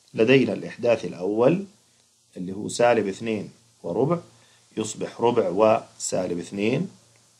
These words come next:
ربع وسالب اثنين، هذا العدد اللي هو ربع وسالب اثنين، ثم بعد ذلك سالب واحد مع نصف، يصبح نصف مع سالب واحد،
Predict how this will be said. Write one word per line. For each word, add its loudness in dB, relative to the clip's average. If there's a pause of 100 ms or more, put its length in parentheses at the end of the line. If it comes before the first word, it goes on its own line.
(120)
ربع -2
وسالب -4
اثنين، -6 (1120)
هذا -4
العدد -2
اللي -10
هو -8
ربع 0
وسالب -6
اثنين، -4 (640)
ثم 0
بعد 4
ذلك 8 (1900)
سالب 6
واحد 6 (100)
مع -8
نصف، -2 (400)
يصبح -6 (320)
نصف -4 (240)
مع -12
سالب -4
واحد، -2